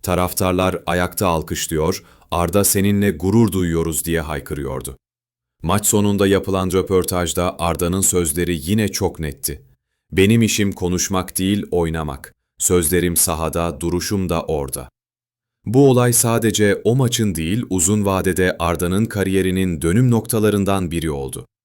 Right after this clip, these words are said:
Artık insanlar onun yalnızca yetenekli bir futbolcu değil, aynı zamanda karakteriyle de örnek bir figür olduğunu biliyordu.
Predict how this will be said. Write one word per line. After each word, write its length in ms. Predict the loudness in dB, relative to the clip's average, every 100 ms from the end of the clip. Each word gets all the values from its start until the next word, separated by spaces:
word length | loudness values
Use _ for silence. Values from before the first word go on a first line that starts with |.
| _ _ _
Artık 360 | -2 -2 -2 -2
insanlar 540 | -2 0 -2 -2 -4
onun 340 | -2 -2 -2 -2
yalnızca 600 | 0 0 0 0 0 0
yetenekli 600 | 0 -2 -2 -2 -2 -2
bir 120 | -2
futbolcu 600 | -4 -6 -4 -2 -4 -4
değil, 320 | -2 -2 -4 -10 _
aynı 280 | -4 -2 0
zamanda 500 | 0 -2 -2 -2 -4
karakteriyle 760 | -4 -4 -4 -2 -2 0 0 0
de 220 | 0 0
örnek 400 | 0 2 2 2
bir 100 | 0
figür 300 | 0 -2 0
olduğunu 460 | 0 0 0 0 -2
biliyordu. 540 | -2 -2 -4 -8 -12